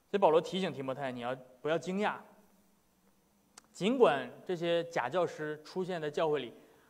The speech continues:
并不意味着上帝失去了控制。所以这一点对我们来说很，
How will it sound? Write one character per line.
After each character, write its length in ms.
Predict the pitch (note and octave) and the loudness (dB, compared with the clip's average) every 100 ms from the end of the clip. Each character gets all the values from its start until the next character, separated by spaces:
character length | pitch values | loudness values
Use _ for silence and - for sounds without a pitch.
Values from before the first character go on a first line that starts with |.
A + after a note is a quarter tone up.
| _ _ | _ _
并 300 | D4+ C#4 F#3 | -2 0 -2
不 120 | D#3+ | -4
意 180 | G#3 A3 | -2 0
味 120 | E3 | 0
着 120 | C#3 | -4
上 240 | C3 G3 D#3 | -4 -4 -4
帝 100 | C#3+ | -8
失 180 | - F3 | -8 -4
去 140 | F#3 | -2
了 60 | D3+ | -2
控 260 | G#3+ D#3 | -4 -6
制。 140 | - - _ _ _ _ _ _ _ _ | -10 -20 _ _ _ _ _ _ _ _
所 80 | |
以 40 | D3+ | -4
这 160 | C#4+ | -2
一 40 | A#3+ | 0
点 160 | D#3+ | -2
对 80 | C#3+ | -2
我 60 | D#3+ | -2
们 80 | C3+ | -2
来 60 | |
说 100 | D#3+ | -4
很， 100 | E3 | -6